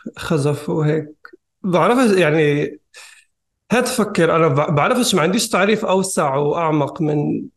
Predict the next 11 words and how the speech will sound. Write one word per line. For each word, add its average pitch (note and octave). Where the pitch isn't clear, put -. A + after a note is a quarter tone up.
من D#3+
ال-، D#3
اللي D3+
حكيته. E3
أنا، D#3
أنا E3+
انولدت D#3+
بالشيخ D3
جراح D3+
في -
القدس، D#3+